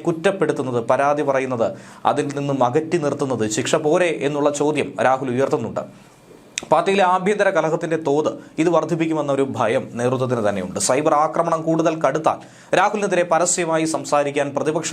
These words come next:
നേതാവിനടക്കം നിർബന്ധിതനാകേണ്ടി വരും. പാർട്ടി അപ്പോൾ കൂടുതൽ പ്രതിരോധത്തിലാകും എന്നുള്ളതാണ് മറ്റൊരു വസ്തുത. രാഹുലുമായി ബന്ധപ്പെട്ട നാല് പരാതി കോൺഗ്രസിന്റെ പക്കലുണ്ടെന്നാണ് നേരത്തെ തന്നെ പുറത്തു വന്ന ചില സൂചനകൾ. എന്തു തന്നെയായിരുന്നാലും അതിനൊന്നും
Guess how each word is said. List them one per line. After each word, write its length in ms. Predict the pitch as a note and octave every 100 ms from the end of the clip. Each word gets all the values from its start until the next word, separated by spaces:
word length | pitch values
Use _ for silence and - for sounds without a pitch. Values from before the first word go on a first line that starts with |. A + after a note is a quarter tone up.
| D3+
നേതാവിനടക്കം 600 | C#3+ C#3+ C#3 B2+ B2+ A2+ - - - -
നിർബന്ധിതനാകേണ്ടി 880 | B2 C#3 D3+ C#3 C3 A2 A2+ A#2+ A2
വരും. 160 | F2+ - - - -
പാർട്ടി 240 | C3+ D3+ E3
അപ്പോൾ 200 | D#3+ E3 E3 D3+
കൂടുതൽ 260 | D3 D#3+ D#3
പ്രതിരോധത്തിലാകും 800 | C#3+ C#3 E3 F3 E3+ D#3+ F#3 F#3 F#3 C#3
എന്നുള്ളതാണ് 400 | C#3+ C#3 B2+ C3
മറ്റൊരു 240 | A#2+ A#2+ G#2+
വസ്തുത. 220 | G2 G2 - - - - - D3+
രാഹുലുമായി 400 | F3 G3+ G#3+ G#3+
ബന്ധപ്പെട്ട 320 | F#3+ F#3+ F3+ F3+ D#3
നാല് 220 | D#3 F3+ E3
പരാതി 320 | D3 D3 C#3 C#3
കോൺഗ്രസിന്റെ 480 | C#3 E3 D#3 D#3 C#3+
പക്കലുണ്ടെന്നാണ് 680 | C3 D3 C3+ C#3 C3+ A#2 G#2+ - - -
നേരത്തെ 220 | B2 C#3 D3
തന്നെ 160 | C#3 B2
പുറത്തു 200 | B2 A#2+ A#2+
വന്ന 120 | A2+ A2+
ചില 100 | A2 G2 - -
സൂചനകൾ. 480 | A2 A2+ A#2 G#2+ E2 - - - -
എന്തു 120 | B2 C#3
തന്നെയായിരുന്നാലും 600 | D3 C#3+ D3 D3+ D3 C#3+
അതിനൊന്നും 380 | F3 D#3+ F3